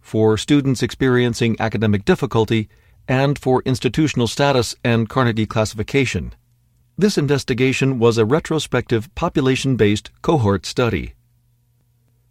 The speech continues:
Quota sampling was used to recruit a random sample of twenty professional physical therapist education programs across the United States. Individual student demographic, pre-admission,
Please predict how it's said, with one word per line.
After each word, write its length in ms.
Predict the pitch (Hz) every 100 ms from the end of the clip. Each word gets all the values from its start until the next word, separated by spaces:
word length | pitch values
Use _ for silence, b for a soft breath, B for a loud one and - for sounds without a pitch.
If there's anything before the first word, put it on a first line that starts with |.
| _
Quota 380 | - 120 143 156
sampling 640 | - 165 165 107 90 101
was 240 | 110 98
used 320 | 113 135 135 -
to 180 | 127
recruit 440 | 110 117 - 143 143
a 100 | 127
random 480 | 117 151 185 120 101
sample 540 | - 143 143 92 85
of 160 | 101 -
twenty 320 | - 156 170
professional 680 | - 147 131 123 127 120 120
physical 360 | 139 147 165
therapist 480 | 151 120 120 127 117
education 560 | 110 113 - 113 113 104
programs 580 | - 143 107 95 113 117
across 360 | - 120 107
the 100 | 120
United 360 | 123 110 101 107
States. 500 | - 98 65 - - _ _ _ _ _ _ _
Individual 560 | 117 135 147 123 113 113
student 480 | - 135 120 120 - _ 98
demographic, 720 | 107 107 117 131 175 175 - _ _ _ _ _
pre-admission, 800 | - 135 160 160 143 110 101 131